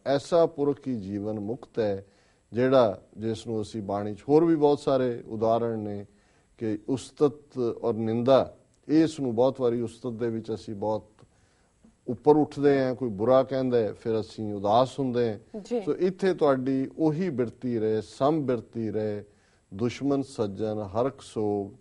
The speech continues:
Speaker 1: ਆਨੰਦ ਵਿਯੋਗ, ਸੋਨਾ ਮਿੱਟੀ, ਅੰਮ੍ਰਿਤ ਜ਼ਹਿਰ, ਮਾਨ ਅਪਮਾਨ, ਰੰਕ ਰਾਜਾਨ, ਜੇ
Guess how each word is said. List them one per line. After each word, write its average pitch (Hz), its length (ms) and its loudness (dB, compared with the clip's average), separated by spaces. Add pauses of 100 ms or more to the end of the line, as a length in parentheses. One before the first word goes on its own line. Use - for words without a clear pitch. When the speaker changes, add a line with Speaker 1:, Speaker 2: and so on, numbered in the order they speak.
(440)
Speaker 1:
ਆਨੰਦ 127 340 0
ਵਿਯੋਗ, 101 640 -4
ਸੋਨਾ 123 540 0
ਮਿੱਟੀ, 107 560 -8 (460)
ਅੰਮ੍ਰਿਤ 131 440 2
ਜ਼ਹਿਰ, 117 400 4 (480)
ਮਾਨ 123 460 2
ਅਪਮਾਨ, 101 600 -6
ਰੰਕ 127 360 0
ਰਾਜਾਨ, 95 600 -2 (340)
ਜੇ 123 200 -4